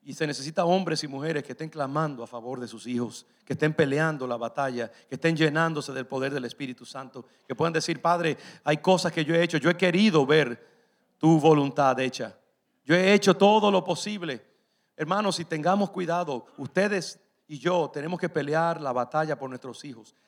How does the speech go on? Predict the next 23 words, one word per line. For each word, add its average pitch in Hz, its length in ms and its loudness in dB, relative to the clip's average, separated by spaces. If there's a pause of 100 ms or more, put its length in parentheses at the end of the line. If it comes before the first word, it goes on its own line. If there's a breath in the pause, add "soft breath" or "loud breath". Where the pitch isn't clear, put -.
No 190 260 0
le 185 120 -4
entreguemos 170 460 -4
a 160 60 -4
nuestros 147 360 -10
hijos 143 300 -16
al 127 100 -20
internet. 123 600 -12 (4000)
No 156 400 2
le, 196 280 -2
les 165 180 -6
compremos 175 1000 -2
prematuramente 160 920 -4
esos 156 200 -6
teléfonos 156 480 0
que 131 140 -10
les 123 120 -10
permitan 156 500 -10
estar 143 240 -14
continuamente 131 760 -20 (400)
agarrados 127 540 -6
a 120 80 -2
ellos. 123 420 -8